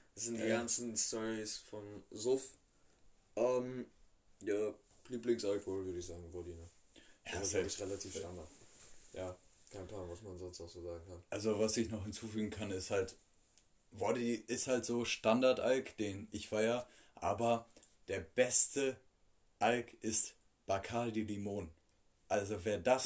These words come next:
Speaker 1: Wir sind,
Speaker 2: trinkt
Speaker 1: glaub ich, wirklich die erst-, äh, die einzigen, die Limon sagen. Es ist, ich bin auch wahrscheinlich
Speaker 2: Lime.
Speaker 1: der Einzige, der sagt
Speaker 2: Limon ist
Speaker 1: Ist es
Speaker 2: richtig.
Speaker 1: nicht eigentlich ein Eder? Steht
Speaker 2: Nein,
Speaker 1: da
Speaker 2: das ist
Speaker 1: nicht
Speaker 2: ein, das ist ein
Speaker 1: Da
Speaker 2: I.
Speaker 1: ist ein I?
Speaker 2: Ja.
Speaker 1: I don't know.
Speaker 2: Oh.
Speaker 1: Ich nenn's ja aber auch,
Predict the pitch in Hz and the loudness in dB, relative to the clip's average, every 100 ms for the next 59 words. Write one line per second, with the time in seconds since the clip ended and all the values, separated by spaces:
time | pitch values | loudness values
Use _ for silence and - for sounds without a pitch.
0 | 139 135 127 139 139 135 139 135 131 123 | 4 4 6 6 4 2 -2 -2 -2 2
1 | 107 127 127 - 117 117 113 104 127 - | 4 6 2 0 -2 0 0 0 0 -2
2 | 113 113 120 113 120 120 123 139 127 - | -2 -6 -6 -6 -6 -2 0 0 -2 -4
3 | 120 117 110 - 220 - - - 117 - | -4 -6 -12 -16 -14 -16 -14 -10 -8 -8
4 | - - - - - 127 120 - - - | -14 -20 -12 -4 -2 -2 -4 -8 -18 -20
5 | - - 98 113 139 - - 170 165 139 | -20 -8 2 6 6 6 4 4 4 4
6 | 127 123 131 135 - - - _ - _ | 4 2 0 -4 -12 -20 -20 _ -20 _
7 | - 107 127 143 135 147 139 113 - 135 | -8 -4 -2 -2 2 2 2 0 -2 2
8 | - 110 156 - 120 131 120 107 - 107 | 2 2 2 0 0 -4 -8 -8 -4 -2
9 | 143 180 - _ 107 120 113 110 127 113 | -2 -4 -8 _ -2 2 2 2 0 -2
10 | - 104 107 113 110 113 110 113 220 _ | -2 -2 0 2 4 4 0 -10 -12 _
11 | 110 104 - _ _ _ _ _ _ _ | -8 -8 -12 _ _ _ _ _ _ _
12 | _ _ - 98 110 113 110 - - 113 | _ _ -14 -8 -6 -6 -8 -12 0 2
13 | - 143 139 131 120 120 | 4 4 4 4 4 2